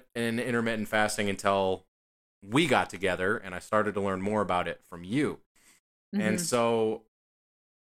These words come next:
Speaker 1: we're gonna, I'm gonna ask you some questions about intermittent fasting today. Are you ready?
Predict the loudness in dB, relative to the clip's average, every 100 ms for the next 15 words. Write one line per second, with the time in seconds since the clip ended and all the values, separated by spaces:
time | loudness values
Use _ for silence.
0 | _ _ -20 -12 -2 0 2 0 0 2
1 | 4 4 2 -4 -4 -4 -2 0 0 -6
2 | -12 -4 -2 -2 -6 -8 -10 -6 -2 -2
3 | -4 -18 -10 -4 -4 -4 -6 -6 -6 -8